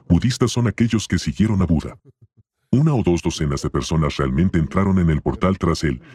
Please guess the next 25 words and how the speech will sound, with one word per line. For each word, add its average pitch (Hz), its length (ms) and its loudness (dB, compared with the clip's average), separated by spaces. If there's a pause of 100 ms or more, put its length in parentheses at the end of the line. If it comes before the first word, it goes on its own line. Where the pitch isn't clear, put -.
mientras 76 400 0
que - 80 -6
el 67 100 -4
resto 101 300 0
se 95 120 -2
convirtieron 87 640 0
no 113 100 2
solo 113 280 -2
en 95 80 2
piedras, 82 460 -2 (160)
sino 80 280 0
en 69 100 0
rocas 95 340 -2
enteras 95 420 -2
en 85 80 2
el 80 100 0
camino. 76 480 -2 (720)
La 92 160 2
gente 143 260 0
va 107 160 0
por 95 140 0
ahí 76 180 0
con 82 180 -2
su 90 160 0
OM, 71 220 -2